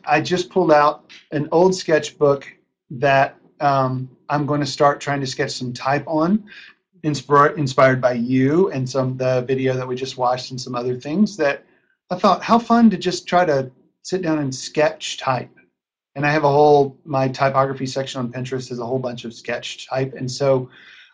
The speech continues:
I have this one, and this is kind of where I sort of dream projects and things like that. But then I have another one that's plain that is just for, you know, just type.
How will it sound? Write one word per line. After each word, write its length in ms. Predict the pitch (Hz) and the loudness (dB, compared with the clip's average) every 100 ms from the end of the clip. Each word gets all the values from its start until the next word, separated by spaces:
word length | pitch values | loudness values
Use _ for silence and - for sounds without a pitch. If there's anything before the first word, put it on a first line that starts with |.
| - | -4
I 40 | |
have 280 | 127 233 185 | 2 4 6
this 200 | 196 190 | 4 4
one, 140 | 196 | 0
and 80 | 170 | 2
this 160 | 202 - | 0 0
is 100 | - | -2
kind 200 | 240 220 | 2 2
of 80 | 175 | 4
where 120 | 175 | 0
I 40 | |
sort 200 | 160 170 | 0 -6
of 60 | 143 | -8
dream 320 | 147 156 135 | -4 -4 -4
projects 1000 | - 139 135 135 170 170 - - - - _ _ _ - | -2 0 0 2 2 2 -2 -16 -16 -18 _ _ _ -12
and 80 | 131 | -8
things 220 | 147 135 | -4 -2
like 220 | 131 131 | -2 0
that. 360 | 135 139 147 - _ _ | 0 0 0 -6 _ _
But 120 | 139 | -12
then 240 | 151 147 143 | -6 -4 -2
I 60 | |
have 160 | 131 131 | -2 0
another 340 | 131 156 175 | 2 4 4
one 140 | 143 131 | 2 0
that's 200 | 120 - | -4 -10
plain 720 | - 151 139 117 110 113 117 _ _ _ | -10 -4 -2 -2 -4 -4 -6 _ _ _
that 320 | 131 120 113 - | -8 -6 -6 -8
is 140 | 117 | -12
just 320 | - 135 131 - | -4 -4 -4 -4
for, 420 | 127 120 120 117 _ _ _ - | -4 -2 -4 -8 _ _ _ -14
you 100 | 120 | -12
know, 300 | 110 117 117 _ _ _ | -10 -12 -16 _ _ _
just 260 | - - - | -16 -16 -16
type. 300 | - - | -20 -20